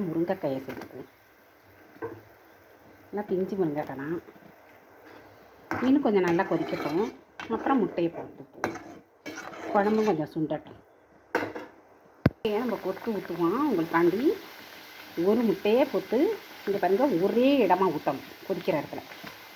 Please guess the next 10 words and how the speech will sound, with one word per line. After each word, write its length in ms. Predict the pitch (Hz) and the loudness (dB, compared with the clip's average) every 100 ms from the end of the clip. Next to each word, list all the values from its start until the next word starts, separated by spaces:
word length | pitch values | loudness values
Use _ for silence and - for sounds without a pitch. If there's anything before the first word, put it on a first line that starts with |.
| - - - | -20 -12 -2
அப்படியே 340 | 180 196 196 202 196 | 0 2 4 2 2
கிடக்கும். 360 | 165 165 208 330 - - - - | 0 2 4 4 2 -12 -14 -4
நல்லா 160 | 175 170 | -2 -2
பிசுன்னு 340 | 190 175 196 196 | -4 -6 -2 0
ஊத்திக்கிட்டு 320 | - 185 175 208 | 0 -4 -4 0
பொரிஞ்சுக்கிட்டு 400 | 175 175 165 165 | 2 2 2 0
வரும். 220 | 160 240 330 - - - - | 2 0 -2 -6 -16 -12 4
பாக்கியும் 380 | 202 196 240 247 | 4 6 0 0
ஊத்திட்டு 240 | 190 202 - | 0 -2 0
காமிக்கிறேன். 420 | 160 135 - - | -2 0 -2 -2